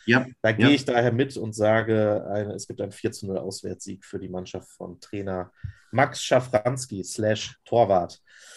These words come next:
Speaker 2: Ähm, dann haben wir die nächste Partie: Sportfreunde Birkelbach gegen den tuss Öventrop.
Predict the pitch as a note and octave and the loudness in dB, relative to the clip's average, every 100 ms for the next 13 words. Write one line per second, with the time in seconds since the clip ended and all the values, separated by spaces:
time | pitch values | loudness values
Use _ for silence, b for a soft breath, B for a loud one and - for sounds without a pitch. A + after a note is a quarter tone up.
0 | B B - A#2 A#2 A2+ A#2 A#2 A2 - | B B 2 4 4 2 -4 -4 -2 6
1 | C#3 F#3+ D#3+ C#3+ C3+ C#3+ G3+ - B2+ G2+ | 6 6 0 -2 -4 -4 -4 -4 -2 -4
2 | - G#2 G2 F#2+ F#2 F#2 - - C3+ - | -4 -8 -4 -2 -4 -6 -8 -6 -4 -2
3 | B2 A2+ C3+ C3+ A#2 A#2 - G#2+ A2 G#2 | -2 0 -2 -2 -2 -4 -4 -6 -6 -8
4 | - - - G#2+ F#2 F2 - | -10 -8 -4 -4 -6 -12 -14